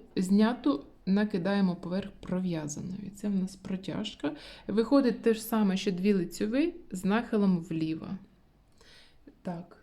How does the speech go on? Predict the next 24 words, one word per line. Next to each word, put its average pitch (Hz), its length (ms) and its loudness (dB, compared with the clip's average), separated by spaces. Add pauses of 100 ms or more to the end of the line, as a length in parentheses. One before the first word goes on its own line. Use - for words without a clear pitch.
(220)
протяжка 220 720 -2
і - 80 0
ще 240 240 -2
дві 196 220 0
лицьових. 196 520 -2 (460)
Формуємо 233 640 4
візеруночок 190 680 2
ми 185 120 4
тільки 190 420 -2
в 165 40 -6
лицьових 180 600 -4
рядах, 285 360 0
тому 226 260 2
зворотні 220 460 2
рядочки 196 500 0
в'яжемо 202 440 2
самостійно 247 800 -2 (360)
по 247 160 4
візеруночку. 170 840 -2
Накид 202 440 0
пров'язуємо 165 640 -4
звичайною 165 560 -4
зворотньою 285 600 -2
петлею. 262 540 -4